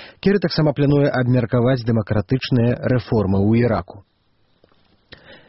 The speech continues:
Прэзідэнт Кіпру Нікас Анастасіядес сёння ў Брусэлі праводзіць перамовы з чыноўнікамі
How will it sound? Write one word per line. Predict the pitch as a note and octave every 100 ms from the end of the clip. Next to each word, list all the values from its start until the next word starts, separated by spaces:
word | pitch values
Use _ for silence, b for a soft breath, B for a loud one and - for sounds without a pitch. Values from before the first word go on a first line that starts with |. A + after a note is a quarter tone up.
| B
Прэзідэнт | - A#2+ B2+ D3 D#3 -
Кіпру | - - A2+ G2 -
Нікас | B2+ D#3+ F3 -
Анастасіядес | C#3+ - C3 - B2 C3+ C#3+ D#3 - -
сёння | - C3+ B2 A#2
ў |
Брусэлі | G#2 G#2+ - C#3+ D#3
праводзіць | - B2 A#2 G#2+ G2+ -
перамовы | A2 A2+ C3+ C#3
з | -
чыноўнікамі | B2 A2 G#2 G2 G#2 G#2